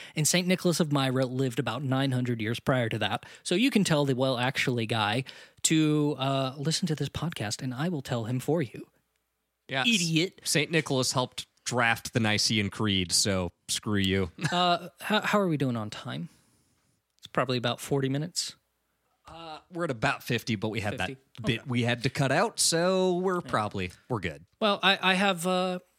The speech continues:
Speaker 1: one last thing to say.
Speaker 2: Okay.
Speaker 1: And then I'm, I'm done
Speaker 2: All right.
Speaker 1: talking about whether or not Christmas is pagan. So, a-, any questions about anything that we've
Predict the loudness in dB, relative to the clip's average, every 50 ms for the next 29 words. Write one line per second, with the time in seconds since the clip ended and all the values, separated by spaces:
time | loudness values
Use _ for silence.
0 | _ _ _ _ _ _ _ _ _ _ 2 4 4 4 4 4 4 4 4 2
1 | 2 0 -4 -4 -4 -2 -2 -4 -4 -2 -2 0 0 -2 -6 -8 -12 -18 _ _
2 | _ -6 -4 0 0 0 0 0 0 0 0 0 2 0 0 -2 -4 -4 -4 -4
3 | -2 0 0 -2 -2 -2 -6 -8 -10 -12 _ _ _ _ _ -6 -4 -2 -2 -2
4 | -4 -6 _ _ _ -20 _ _ _ _ _ _ _ -4 -2 -2 -2 -2 -4 -2
5 | -2 -2 -4 -2 -4 -4 -2 -2 -2 -2 -2 -4 -6 -6 -4 -4 -2 -2 -2 -4
6 | -2 -4 -6 -8 -10 -8 -8 -10 -10 -10 -20 -20 _ _ _ _ _ _ _ -20
7 | -20 -20 -20 -20 _ _ _ _ _ _ _ _ _ _ 0 2 2 0 0 -12
8 | _ _ _ _ _ _ _ _ _ _ _ _ _ _ _ _ 0 0 2 4
9 | 2 0 2 2 0 0 0 0 0 -2 0 2 2 2 2 2 0 0 -2 -2
10 | -2 -2 -2 0 0 -2 -2 -2 -6 -10 -12